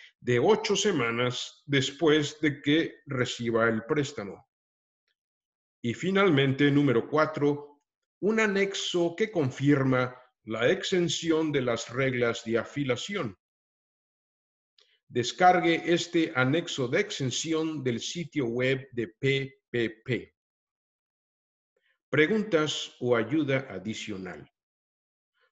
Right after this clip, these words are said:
Por favor, pónganse en contacto con mi colega, el reverendo John Moore, a través de esta dirección de correo electrónico,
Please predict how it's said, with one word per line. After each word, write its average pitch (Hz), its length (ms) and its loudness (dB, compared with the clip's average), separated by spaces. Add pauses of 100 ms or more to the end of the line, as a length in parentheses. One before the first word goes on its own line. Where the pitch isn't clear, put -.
(120)
Por 170 200 2
favor, 123 800 0 (260)
pónganse 165 440 0
en 117 80 -2
contacto 135 760 -2
con 117 240 -2
mi 190 160 -4
colega, 117 680 0 (500)
el 120 180 -2
reverendo 123 1040 0
John 120 480 -2 (120)
Moore, 98 400 -6 (460)
a 127 180 2
través 127 560 2
de 117 180 0
esta 131 460 0
dirección 139 680 -2
de 123 200 -4
correo 117 680 0
electrónico, 107 920 -6